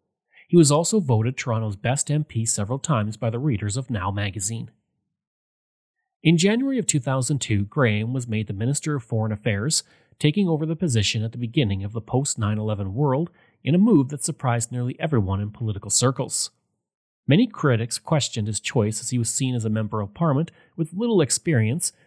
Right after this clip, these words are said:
despite being elected nine years previous. Through those nine years, he had only served as a backbencher. Graham was actually sworn in a day late because he had been in Mexico with his wife when he reached the call for his promotion, and he had to hurry back to Ottawa to be sworn in.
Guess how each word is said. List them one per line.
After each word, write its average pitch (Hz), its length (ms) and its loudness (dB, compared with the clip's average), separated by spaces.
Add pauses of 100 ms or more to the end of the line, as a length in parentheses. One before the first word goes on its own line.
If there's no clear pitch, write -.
(140)
despite 160 320 -2
being 151 160 -2
elected 135 440 -2
nine 101 320 -2
years 98 200 -6
previous. - 600 -2 (640)
Through 170 140 6
those 208 180 4
nine 143 260 0
years, 104 280 2
he 127 80 -2
had 120 100 -2
only 151 260 2
served 104 400 2
as 95 100 -6
a 101 60 -4
backbencher. 107 720 -4 (960)
Graham 170 320 6
was 147 140 2
actually 117 300 0
sworn 110 340 -2
in 117 100 -2
a 104 60 -4
day 107 200 -2
late 120 300 -2
because 127 240 -4
he 123 60 -4
had 113 100 -2
been 139 140 0
in 110 120 0
Mexico 135 380 -4
with 104 160 -2
his 101 160 -4
wife 147 340 -4 (280)
when 151 160 4
he 156 80 4
reached 139 400 0
the 147 80 -8
call 98 280 0
for 104 140 -10
his 95 80 -6
promotion, 120 560 0 (360)
and 120 100 4
he 117 60 2
had 147 180 -2
to 139 80 -2
hurry 160 260 0
back 143 280 -6
to - 120 -12
Ottawa 104 420 0
to 117 100 -16
be 113 80 -6
sworn 95 340 -2
in. 127 260 -2